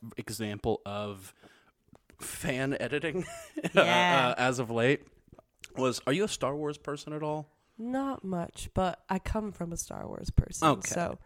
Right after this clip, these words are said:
Speaker 1: It's
Speaker 2: I've seen some of them.
Speaker 1: So they just, Disney Plus made this Obi-Wan series
Speaker 2: Right.
Speaker 1: that's about Obi-Wan Kenobi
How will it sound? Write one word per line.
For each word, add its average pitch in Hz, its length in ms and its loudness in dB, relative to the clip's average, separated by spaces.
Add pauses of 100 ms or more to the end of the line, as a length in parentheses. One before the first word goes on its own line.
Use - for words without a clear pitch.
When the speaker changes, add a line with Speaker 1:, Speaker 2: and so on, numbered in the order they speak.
Speaker 1:
It's 143 280 6
Speaker 2:
I've 202 100 8
seen 359 280 2
some 156 200 -6
of - 80 -8
them. - 300 -8
Speaker 1:
So 139 420 8
they 139 220 6
just, 160 260 -4 (220)
Disney 156 240 4
Plus 131 320 6
made 120 160 2
this 110 200 2
Obi-Wan 104 520 0
series 80 720 -6
Speaker 2:
Right. 180 180 8
Speaker 1:
that's 117 220 2
about 104 320 0
Obi-Wan 110 400 -2
Kenobi 101 560 -2